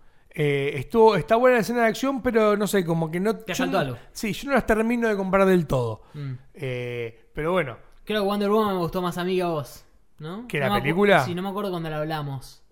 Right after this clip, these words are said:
Speaker 1: No, a mí me gustó mucho también, ¿eh?
Speaker 2: ¿Sí?
Speaker 1: Pero tampoco que me vuelva la cabeza,
Speaker 2: Bueno,
Speaker 1: ¿no?
Speaker 2: más vale, más vale.
Speaker 1: Eh,
Speaker 2: Aquaman. Eh,
Speaker 1: Aquaman, que es el, el,
Speaker 2: es el rockero del grupo.
Speaker 1: el primero que hace una película solo.
Speaker 2: Sí.
Speaker 1: Ya está confirm-, ya
Speaker 2: Es
Speaker 1: está
Speaker 2: la que
Speaker 1: confirmado,
Speaker 2: viene,
Speaker 1: es la
Speaker 2: creo.
Speaker 1: que viene.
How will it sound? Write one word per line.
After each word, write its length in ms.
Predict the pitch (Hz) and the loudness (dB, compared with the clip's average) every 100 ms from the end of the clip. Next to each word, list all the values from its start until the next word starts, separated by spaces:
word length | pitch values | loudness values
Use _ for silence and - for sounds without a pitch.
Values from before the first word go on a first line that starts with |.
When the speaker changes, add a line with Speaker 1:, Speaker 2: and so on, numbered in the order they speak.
| - | -8
Speaker 1:
No, 160 | 240 | -2
a 80 | 277 | 0
mí 60 | 330 | 2
me 100 | 330 | 2
gustó 220 | 233 285 | 2 2
mucho 220 | 269 185 | 0 -2
también, 260 | 170 156 160 | -2 -2 -2
¿eh? 220 | 208 202 | -2 -4
Speaker 2:
¿Sí? 60 | 262 | -4
Speaker 1:
Pero 960 | 185 165 160 147 143 139 135 127 123 123 | -2 0 0 2 2 2 0 0 -2 -2
tampoco 380 | 127 127 147 156 | -2 0 0 0
que 80 | 143 | -2
me 100 | 131 | -2
vuelva 220 | 127 123 | -4 -4
la 40 | |
cabeza, 300 | 123 139 131 | -4 -4 -6
Speaker 2:
Bueno, 180 | 123 135 | -10 -10
Speaker 1:
¿no? 60 | 127 | -10
Speaker 2:
más 60 | 120 | -12
vale, 160 | 120 120 | -12 -12
más 80 | 123 | -12
vale. 160 | 120 147 - | -14 -14 -6
Speaker 1:
Eh, 340 | 139 127 120 120 | -4 -4 -6 -6
Speaker 2:
Aquaman. 540 | 165 180 180 151 131 - _ _ _ | -4 -2 -2 -4 -8 -12 _ _ _
Eh, 1000 | 170 151 143 139 135 135 131 131 131 127 - - | -10 -8 -8 -8 -8 -10 -10 -10 -10 -12 -10 -8
Speaker 1:
Aquaman, 440 | 170 208 294 311 - - _ - | -4 0 0 -2 -10 -20 _ -6
que 180 | 180 - | -6 -6
es 160 | 220 220 | -10 -8
el, 180 | 233 185 | -8 -8
el, 160 | 165 147 | -10 -8
Speaker 2:
es 80 | 170 | -6
el 120 | 156 | -4
rockero 300 | 151 151 151 | -4 -4 -4
del 120 | 139 | -4
grupo. 340 | 139 131 117 117 | -4 -6 -6 -2
Speaker 1:
el 140 | 165 | 0
primero 280 | 143 190 240 | 2 4 6
que 60 | 208 | 6
hace 100 | 185 | 4
una 160 | 175 | 2
película 680 | 160 170 175 165 147 139 131 127 | 0 0 2 2 2 0 -2 -4
solo. 500 | 156 160 196 247 - | -4 -2 -4 -6 -12
Speaker 2:
Sí. 200 | - 123 | -16 -14
Speaker 1:
Ya 100 | 117 | -12
está 140 | 131 131 | -8 -6
confirm-, 380 | 131 131 123 120 | -6 -8 -10 -12
ya 80 | 170 | -10
Speaker 2:
Es 80 | |
Speaker 1:
está 40 | 139 | -8
Speaker 2:
la 80 | 135 | -6
que 60 | |
Speaker 1:
confirmado, 320 | 135 127 139 156 | -6 -4 -2 0
Speaker 2:
viene, 120 | 180 | 0
Speaker 1:
es 60 | 151 | -2
la 60 | 139 | -4
Speaker 2:
creo. 60 | |
Speaker 1:
que 40 | 135 | -6
viene. 420 | 139 160 196 240 | -6 -4 -4 -8